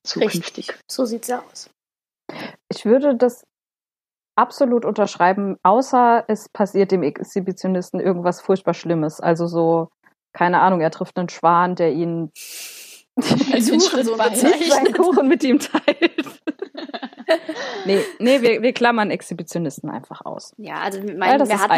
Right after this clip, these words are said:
Speaker 3: eigentlich
Speaker 2: jetzt auch nicht so oft
Speaker 3: uncool.
Speaker 2: welche, aber
Speaker 3: Nö.
Speaker 2: ja, das war einfach in der
Speaker 1: Genau.
Speaker 2: letzten Folge hab ich, hab ich gedacht, das ist einfach, wir lassen das.
Speaker 3: Ja.
Speaker 1: Es ist kein Kavaliersdelikt,
Speaker 2: Genau.
Speaker 1: wie man
Speaker 3: Genau.
Speaker 1: so schön
Speaker 3: Es ist,
Speaker 1: sagt.
Speaker 3: genau, richtig, es ist eine Straftat.
Speaker 2: Ja.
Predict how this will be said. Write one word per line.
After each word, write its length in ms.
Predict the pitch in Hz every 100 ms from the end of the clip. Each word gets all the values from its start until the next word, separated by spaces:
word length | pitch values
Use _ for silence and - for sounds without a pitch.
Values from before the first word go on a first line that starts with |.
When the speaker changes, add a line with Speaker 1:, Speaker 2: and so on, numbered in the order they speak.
| 190
Speaker 3:
eigentlich 140 | 180 -
Speaker 2:
jetzt 80 |
auch 100 | 185 208
nicht 160 | 196
so 120 | -
oft 180 | 170 190
Speaker 3:
uncool. 140 | - 156
Speaker 2:
welche, 480 | 185 190 - 180
aber 380 | 175 175 175 175
Speaker 3:
Nö. 160 | 175 151 - _
Speaker 2:
ja, 160 | 180 185 - _ -
das 320 | - - -
war 120 | -
einfach 260 | 170 170 196
in 140 | 190
der 80 | 190
Speaker 1:
Genau. 100 | 190
Speaker 2:
letzten 200 | 208 214
Folge 400 | - 202 190 190
hab 160 | 175 -
ich, 300 | - - -
hab 300 | 208 160 -
ich 100 | -
gedacht, 280 | - - -
das 140 | -
ist 100 | -
einfach, 340 | - 147 170 -
wir 100 | 170
lassen 240 | - - 143
das. 260 | - - _ - _ _ _ _ -
Speaker 3:
Ja. 160 | 170 - _ _ _ _ _
Speaker 1:
Es 120 | 202 196
ist 160 | -
kein 300 | - 247 247
Kavaliersdelikt, 960 | 247 214 208 180 175 - - - - -
Speaker 2:
Genau. 120 | 208
Speaker 1:
wie 20 |
man 80 | 247 165
Speaker 3:
Genau. 100 | 156
Speaker 1:
so 120 | 185
schön 180 | - 185
Speaker 3:
Es 60 |
ist, 80 | 208
Speaker 1:
sagt. 120 | 254 277
Speaker 3:
genau, 280 | 381 262 185
richtig, 360 | 247 - 160
es 40 | 160
ist 60 |
eine 80 | 208
Straftat. 600 | - - 147 - 147 -
Speaker 2:
Ja. 120 | -